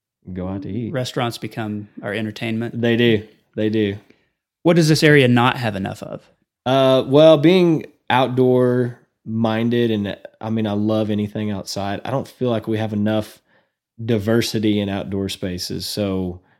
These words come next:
Speaker 1: we have a bunch of, I mean, you can go to the park, we, you go to the playground. I'm thinking about my kids too. There's just not a whole lot of diverse things you can do outside. We don't have,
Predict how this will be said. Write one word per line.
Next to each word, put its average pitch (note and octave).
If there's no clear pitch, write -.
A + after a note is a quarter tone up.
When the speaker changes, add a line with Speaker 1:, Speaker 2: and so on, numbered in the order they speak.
Speaker 1:
we G#2+
have G#2
a G2
bunch G2+
of, F#2+
I -
mean, G2
you G2
can G2+
go G#2
to G#2
the G#2
park, G2+
we, G2
you F#2
go F#2
to F#2+
the G2+
playground. G2
I'm G2+
thinking G#2+
about F2+
my F#2
kids G2
too. G2+
There's A2+
just F3+
not A#3+
a A#2
whole C3
lot B2
of F#2+
diverse G2
things G#2+
you G#2+
can F2+
do G#2
outside. F#2
We A2+
don't C3+
have, G2+